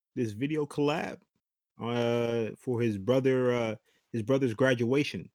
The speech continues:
via, via virtual Zoom, which was, uh, pretty crazy. It was very cool.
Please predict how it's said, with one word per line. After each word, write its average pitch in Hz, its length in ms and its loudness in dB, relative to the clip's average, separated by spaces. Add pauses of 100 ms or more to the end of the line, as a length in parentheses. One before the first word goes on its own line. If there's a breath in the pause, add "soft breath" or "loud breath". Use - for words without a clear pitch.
(140)
via, 113 520 2 (680)
via 120 220 2
virtual 117 500 0
Zoom, 107 400 2 (460)
which 107 200 -4
was, 110 300 0
uh, 104 240 -2 (100)
pretty 143 200 -4
crazy. 127 340 2
It 98 40 -2
was 110 160 -4
very 117 360 0
cool. 180 320 -2